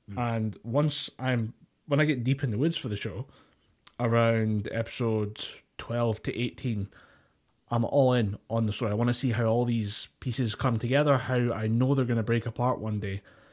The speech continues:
Speaker 2: 'cause Berserk is so ubiquitous. It has been spoiled for you already at some point.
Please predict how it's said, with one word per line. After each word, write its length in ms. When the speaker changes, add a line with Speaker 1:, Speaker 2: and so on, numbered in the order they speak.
Speaker 2:
'cause 340
Berserk 300
is 80
so 460
ubiquitous. 640
It 120
has 120
been 240
spoiled 320
for 120
you 180
already 640
at 160
some 260
point. 200